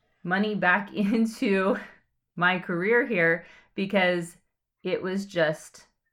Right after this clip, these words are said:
stopped abruptly. I did not have the option of teaching from home through these residencies.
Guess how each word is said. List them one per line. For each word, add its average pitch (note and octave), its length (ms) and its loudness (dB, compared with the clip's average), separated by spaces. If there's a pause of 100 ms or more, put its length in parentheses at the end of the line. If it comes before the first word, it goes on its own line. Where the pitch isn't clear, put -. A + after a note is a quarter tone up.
stopped - 680 -2
abruptly. E3 640 -6 (540)
I F3 360 -4
did F3 180 -4
not F#3 320 2
have F#3 160 -2
the F3+ 80 -2
option E3+ 520 -2
of D#3 260 -6
teaching A3 360 -4
from F#3 220 -4
home E3 400 -2 (120)
through F3+ 240 -4
these E3 220 -6
residencies. D#3 760 -6